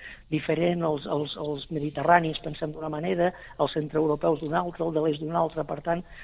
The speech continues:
aquest nexe comú, diguem, eh, eh, posar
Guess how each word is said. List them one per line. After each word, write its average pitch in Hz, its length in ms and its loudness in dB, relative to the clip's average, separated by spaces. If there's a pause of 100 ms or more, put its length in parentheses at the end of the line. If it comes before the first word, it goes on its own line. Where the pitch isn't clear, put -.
(160)
aquest 165 260 2
nexe 190 460 4 (180)
comú, 175 380 4
diguem, 156 300 0
eh, 160 400 0 (100)
eh, 175 160 -2 (160)
posar 175 260 4